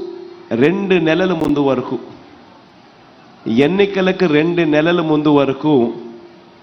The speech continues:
అప్పట్లో అవ్వాతాతలకు కానీ, వికలాంగులకు కానీ, వితంతు ఒక చెల్లెమ్మలకు కానీ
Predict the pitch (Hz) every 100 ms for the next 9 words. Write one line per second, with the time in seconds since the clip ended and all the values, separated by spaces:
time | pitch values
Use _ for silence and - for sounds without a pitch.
0 | - - - - - 123 131 147 147 151
1 | 147 139 139 147 147 143 143 143 139 139
2 | 127 123 127 120 117 127 131 143 143 135
3 | 120 117 117 120 127 117 117 123 135 143
4 | 139 120 - 120 123 120 120 110 104 98
5 | 92 92